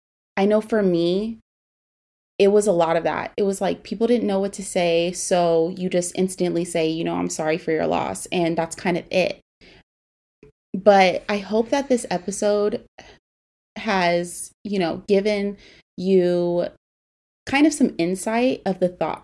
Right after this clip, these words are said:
process of what happens when somebody goes through this type of loss. And this helps you, this gives you the tools to comfort someone that may come to you and say, "Hey, this has happened to me." Or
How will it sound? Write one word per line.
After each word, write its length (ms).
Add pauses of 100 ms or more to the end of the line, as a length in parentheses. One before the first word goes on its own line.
process 480
of 140
what 180
happens 580
when 140
somebody 300
goes 260
through 180
this 200
type 200
of 140
loss. 420 (420)
And 200
this 180
helps 320
you, 460
this 200
gives 220
you 80
the 120
tools 520 (120)
to 420 (460)
comfort 360
someone 720 (220)
that 240
may 220
come 240
to 180
you 180
and 160
say, 140
"Hey, 340
this 160
has 140
happened 280
to 100
me." 320
Or 360